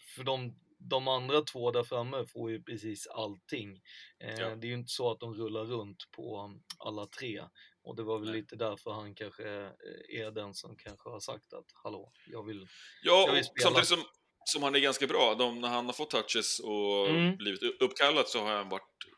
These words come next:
Speaker 2: jävligt bra, får man väl säga. Eh,
Speaker 1: Ja.
Speaker 2: och kanske känner på sig att om han ska sitta bakom och vara backup i ett år så kanske benen tar slut där och inte, man är inte lika het.
Speaker 1: Ja, precis. Och, eh, du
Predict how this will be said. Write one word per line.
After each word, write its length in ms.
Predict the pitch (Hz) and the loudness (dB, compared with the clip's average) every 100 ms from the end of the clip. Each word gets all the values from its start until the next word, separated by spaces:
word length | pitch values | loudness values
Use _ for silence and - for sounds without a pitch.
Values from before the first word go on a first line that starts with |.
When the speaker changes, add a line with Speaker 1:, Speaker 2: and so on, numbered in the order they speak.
| 113 | -4
Speaker 2:
jävligt 320 | 117 101 110 | -2 -2 -4
bra, 160 | - 85 | -4 -4
får 120 | - | -4
man 100 | 90 | -8
väl 80 | 87 | -2
säga. 260 | 107 87 87 - _ 98 | 0 0 -2 -6 _ -12
Eh, 60 | |
Speaker 1:
Ja. 380 | 90 90 90 104 | -8 -6 -2 0
Speaker 2:
och 60 | 120 | 0
kanske 180 | 107 | -2
känner 200 | 113 107 | 0 -2
på 180 | 101 135 | 2 2
sig 180 | 131 120 | 6 6
att 120 | 110 | 6
om 80 | 104 | 0
han 100 | 107 | -2
ska 80 | - | -4
sitta 220 | 131 117 | -2 -4
bakom 460 | 107 104 98 127 117 | 2 2 2 -2 -4
och 120 | 101 | -2
vara 140 | 95 92 | -2 0
backup 380 | 123 - 120 104 | -2 -2 -6 -4
i 100 | 92 | -4
ett 200 | - 120 | -4 -4
år 140 | 95 | -2
så 400 | - 95 92 90 - _ 62 62 _ _ - | -2 -2 -4 -4 -10 _ -20 -20 _ _ -14
kanske 280 | 95 - | -6 -6
benen 280 | 98 101 107 | -4 -6 -6
tar 80 | 123 | -8
slut 280 | - 123 - | -4 -4 -4
där 120 | 87 | -8
och 60 | 90 | -10
inte, 320 | - 92 90 _ _ _ - | -12 -12 -12 _ _ _ -12
man 100 | 95 | -10
är 40 | |
inte 180 | 113 101 | -6 -4
lika 360 | 90 - 85 - _ _ _ - | -6 -4 -6 -6 _ _ _ -10
het. 200 | 90 - - - _ _ _ _ | -10 -8 -16 -16 _ _ _ _
Speaker 1:
Ja, 440 | 170 151 185 190 185 | -8 0 2 2 2
precis. 680 | 175 190 170 117 - - - | 0 2 2 2 0 0 2
Och, 400 | 156 147 _ 147 | 0 0 _ 0
eh, 760 | 143 139 135 135 135 127 131 | 2 2 2 2 2 2 0
du 420 | 123 120 139 139 | -2 -6 -6 -6